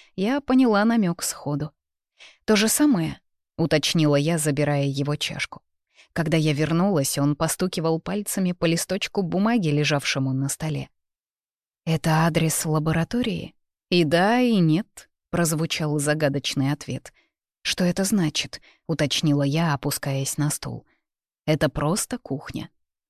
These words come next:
«Кухня? И не очень чистая. С горой грязных тарелок в раковине, а пола не видно под кучей мусора». Что-то тут было не так.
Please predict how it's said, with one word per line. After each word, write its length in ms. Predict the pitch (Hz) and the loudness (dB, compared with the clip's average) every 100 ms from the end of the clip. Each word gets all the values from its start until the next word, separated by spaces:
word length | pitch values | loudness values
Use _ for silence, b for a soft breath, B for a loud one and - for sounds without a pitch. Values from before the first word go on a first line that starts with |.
| _ - | _ -6
«Кухня? 500 | 165 151 - 247 - _ _ _ | -4 -2 0 -2 -2 _ _ _
И 80 | 196 | 4
не 140 | 185 160 | 6 6
очень 320 | 165 175 165 | 4 0 0
чистая. 580 | - 127 - 120 120 - _ B B | -2 -6 -8 -8 -10 -12 _ B B
С 120 | 175 | 0
горой 280 | 180 233 302 | 4 4 4
грязных 500 | 196 208 233 220 - | 4 2 2 2 0
тарелок 520 | 151 143 180 208 - | 0 2 2 0 0
в 80 | 165 | 0
раковине, 580 | 170 170 165 160 156 156 b b | 0 0 -2 -2 -2 -4 b b
а 140 | 180 | -2
пола 320 | - 196 277 | 2 2 4
не 220 | 277 254 | 6 6
видно 360 | 208 214 226 220 | 4 0 0 -2
под 220 | - 208 | -4 -10
кучей 380 | - 170 - 170 | -6 -4 -4 -2
мусора». 560 | 175 143 - - - - _ _ _ _ _ b b | -2 -2 -4 -8 -10 -14 _ _ _ _ _ b b
Что-то 400 | - - 160 165 | -6 -4 -6 -6
тут 220 | - - | -8 -10
было 260 | 165 165 160 | -6 -6 -4
не 240 | 160 185 | -4 -4
так. 500 | - - 82 - - | -6 -10 -10 -14 -20